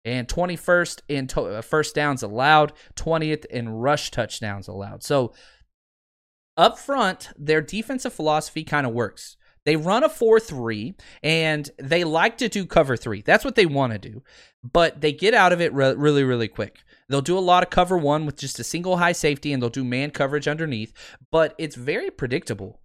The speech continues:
Uh, you know, just watching through two different game films, their last two games,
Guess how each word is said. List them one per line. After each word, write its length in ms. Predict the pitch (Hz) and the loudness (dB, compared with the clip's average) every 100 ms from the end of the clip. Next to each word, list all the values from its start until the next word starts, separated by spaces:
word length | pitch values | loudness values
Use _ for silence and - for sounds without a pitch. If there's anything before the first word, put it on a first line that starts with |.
| - | -8
Uh, 120 | 113 | -6
you 180 | 113 131 | -4 -2
know, 120 | 131 | -4
just 240 | 127 - | -4 -4
watching 460 | 208 233 - 143 117 | -2 -2 -4 -8 -8
through 240 | - 123 | -8 -8
two 220 | - 233 | -6 -4
different 320 | 247 226 165 117 | -2 -2 -4 -6
game 220 | 139 165 | -6 -6
films, 320 | 120 113 113 | -4 -6 -4
their 100 | 117 | -2
last 300 | 123 135 - | 0 0 -2
two 100 | 127 | -8
games, 500 | 107 117 107 101 - | -6 -6 -8 -10 -14